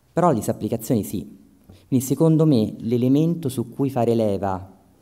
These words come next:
non è tanto il primato che può s-, certamente emanciparsi dalla categoria dell'effetto diretto, ha una dimensione molto più estesa, però la disapplicazione no.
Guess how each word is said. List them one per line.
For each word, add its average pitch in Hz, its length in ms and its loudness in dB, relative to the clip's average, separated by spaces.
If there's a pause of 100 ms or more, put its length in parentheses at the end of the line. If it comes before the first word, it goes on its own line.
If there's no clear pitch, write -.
(560)
non 135 200 2
è 190 140 0
tanto 139 260 0
il 107 80 0
primato 131 400 0
che 113 120 -4
può 139 280 -4
s-, - 380 -20 (500)
certamente 165 720 0
emanciparsi 135 880 -2
dalla 107 220 -4
categoria 107 760 -4
dell'effetto 98 580 -8
diretto, 90 720 -8 (520)
ha 110 100 -8
una 113 120 -2
dimensione 107 420 -2
molto 107 300 -4
più - 140 -8
estesa, 90 580 -8 (340)
però 160 140 0
la 139 80 0
disapplicazione 104 720 -4
no. 95 300 -6